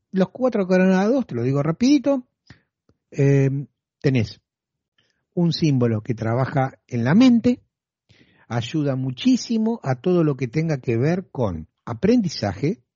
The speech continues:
sobre todo con un aprendizaje psicomotriz, por ejemplo, aprender a bailar, ¿eh? Para los pataduras viene bárbaro,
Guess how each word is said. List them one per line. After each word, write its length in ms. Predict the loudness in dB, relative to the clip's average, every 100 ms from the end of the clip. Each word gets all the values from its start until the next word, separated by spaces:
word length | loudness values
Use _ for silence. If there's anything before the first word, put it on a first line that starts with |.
| _ _
sobre 320 | -10 -6 -4
todo 220 | 0 0
con 160 | 2 0
un 80 | 0
aprendizaje 640 | -2 -2 -2 -2 -2 -2
psicomotriz, 960 | -4 -4 -2 0 0 0 -2 -2 -4 -16 -20 -20 _ -8
por 140 | -6
ejemplo, 540 | 0 2 2 2 -2 0
aprender 400 | -4 -2 0 0
a 40 |
bailar, 520 | 0 -2 -2 -4 -4 _ _ _ _ _ _ _ _
¿eh? 200 | -8 -8
Para 180 | -8 -12
los 80 | -6
pataduras 500 | -4 0 0 2 2
viene 200 | 0 -2
bárbaro, 520 | -2 0 0 0